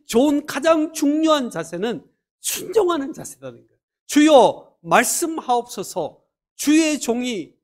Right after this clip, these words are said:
듣겠나이다." 하나님의 뜻이 무엇입니까? 여기에 집중하며 살아갔던 이스라엘 백성들의 모습을 가만히 생각하면서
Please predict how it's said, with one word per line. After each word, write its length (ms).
듣겠나이다." 880
하나님의 600
뜻이 420
무엇입니까? 1120
여기에 480
집중하며 720
살아갔던 840
이스라엘 500
백성들의 460
모습을 640
가만히 440
생각하면서 840